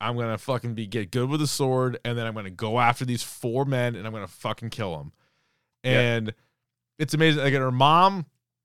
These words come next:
Speaker 1: her mom's not great. You meet her, you meet her mom along the way. And, uh,
Speaker 2: Opium addict, you know?
Speaker 1: Yep, yep. Uh, so do you think her mom is the one that turned her in,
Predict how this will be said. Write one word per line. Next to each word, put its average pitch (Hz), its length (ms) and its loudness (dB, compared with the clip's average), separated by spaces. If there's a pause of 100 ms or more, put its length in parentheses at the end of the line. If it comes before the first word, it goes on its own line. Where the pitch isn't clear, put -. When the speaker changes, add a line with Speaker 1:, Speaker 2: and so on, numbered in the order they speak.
(220)
Speaker 1:
her 113 80 -8
mom's 147 340 2
not 160 220 0
great. 147 340 0 (320)
You 117 160 -2
meet 139 200 0
her, 160 160 2
you 127 160 -2
meet 147 160 0
her 151 60 2
mom 147 300 4
along 127 360 0
the 117 60 0
way. 110 360 -4 (600)
And, 123 340 0
uh, 113 260 4
Speaker 2:
Opium 117 200 2
addict, 110 440 2 (120)
you 104 100 -14
know? 104 180 -10
Speaker 1:
Yep, 175 280 0 (340)
yep. 156 320 0 (680)
Uh, 139 460 0
so 214 180 4
do 175 120 -4
you 208 80 -4
think - 180 -6
her 302 140 -4
mom 208 720 0 (600)
is 175 160 -2
the 190 80 2
one 190 220 0
that 190 120 -2
turned 196 280 -2
her 185 140 0
in, 202 280 -4